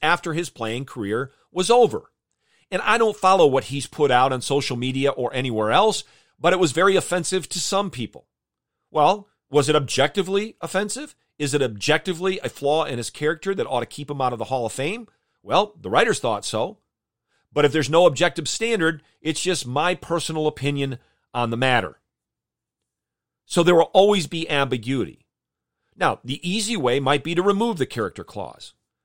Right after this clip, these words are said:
But if it remains, how do we handle it? Well, we have to have an objective, unchanging moral standard. And you know where I'm going. It's gotta be based upon the Word of God. After all,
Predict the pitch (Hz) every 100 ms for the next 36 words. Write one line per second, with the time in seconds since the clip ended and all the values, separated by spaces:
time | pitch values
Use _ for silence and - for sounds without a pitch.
0 | _ _ - 160 156 175 165 160 240 180
1 | 180 - _ _ 156 160 175 165 220 226
2 | 131 92 _ _ 117 143 196 117 135 147
3 | 117 120 135 143 123 98 - 123 - 160
4 | 170 - _ _ 143 202 180 151 143 131
5 | 143 139 - 120 127 123 120 - 127 104
6 | 80 - _ _ - 170 135 131 143 165
7 | 147 160 214 78 _ _ _ _ 160 -
8 | - 127 160 175 151 113 117 - - -
9 | 113 110 117 117 95 95 95 - 110 143
10 | 147 101 - _ _ _ _ _ - 180
11 | - 226 233 127 78